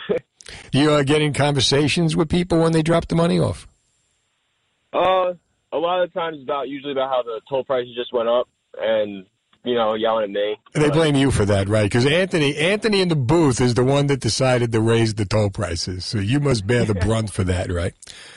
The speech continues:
Speaker 2: Now, when,
Speaker 1: <laughs>
Speaker 2: when, when women pull up, you don't hit on 'em while they're paying a toll, do you?
Speaker 1: Oh, no.
Speaker 2: That would be bad. I, I always want my toll collectors not speaking to the guy, because when I'm be-, when I'm behind the guy, <laughs> the guy is taking the toll. He's in a conversation with the guy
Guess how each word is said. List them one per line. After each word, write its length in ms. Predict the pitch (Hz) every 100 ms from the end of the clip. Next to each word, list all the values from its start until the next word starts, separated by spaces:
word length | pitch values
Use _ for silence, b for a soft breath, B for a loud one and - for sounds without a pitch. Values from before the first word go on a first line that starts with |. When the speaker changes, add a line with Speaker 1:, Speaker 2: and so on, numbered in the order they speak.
| B B B B 214 214 - - - -
Speaker 2:
Now, 240 | - 151 156
when, 300 | 156 147 113
Speaker 1:
<laughs> 20 | -
Speaker 2:
when, 320 | 165 147 156
when 220 | 147 156
women 360 | 151 226 254 196
pull 180 | 131 135
up, 160 | 110
you 100 | 123
don't 200 | 170 147
hit 160 | 113 143
on 180 | 117 98
'em 120 | 95
while 160 | 101 95
they're 100 | 90
paying 260 | 95 95
a 80 | 85
toll, 240 | 107 117
do 140 | 87 78
you? 80 | 73 - _ _ -
Speaker 1:
Oh, 220 | 123 117
no. 260 | 101 90 80
Speaker 2:
That 180 | 127 131
would 120 | 113
be 120 | 90 87
bad. 440 | 92 85 80 98 B B B B
I, 300 | - - - -
I 220 | 175 247
always 240 | 269 214
want 180 | 165 175
my 140 | 147 143
toll 280 | - 143
collectors 480 | 131 131 123 - 113
not 220 | 123 123
speaking 560 | - - 131 139 147 151
to 100 | 147
the 80 | 139
guy, 340 | 131 135 139
because 340 | 131 123 127 117
when 160 | 127
I'm 180 | 185 240
be-, 160 | 190 143
when 160 | 139
I'm 200 | 185 269
behind 420 | 233 180 180 190 165
the 60 |
guy, 300 | 131 117 110 -
<laughs> 100 | -
the 240 | - 120 -
guy 160 | 180 185
is 200 | 190 165
taking 320 | 180 165 156
the 80 | 143
toll. 240 | 135 160
He's 100 | 139
in 80 | 147
a 60 | 139
conversation 800 | 147 139 117 - 147 143 120 92
with 140 | 87
the 80 | 87
guy 280 | 80 80